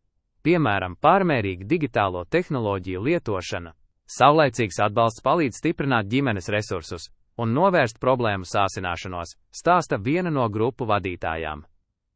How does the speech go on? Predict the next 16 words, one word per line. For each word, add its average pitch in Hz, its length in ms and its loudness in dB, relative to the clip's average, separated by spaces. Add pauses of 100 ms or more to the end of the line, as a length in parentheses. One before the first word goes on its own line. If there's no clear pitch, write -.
Viņa 151 320 2
ir 110 160 0
Daugavpils 120 640 2
valstspilsētas 101 800 -2
pašvaldības 101 720 0
iestādes 95 420 -2
sociālais 104 560 0
dienests 147 560 -2
sociālā 110 480 2
darbiniece 131 560 0
Svetlana 123 400 0
Puškele. 92 480 -6 (400)
Kas 156 160 0
tā 110 200 2
par 104 200 -2
programmu? 92 560 0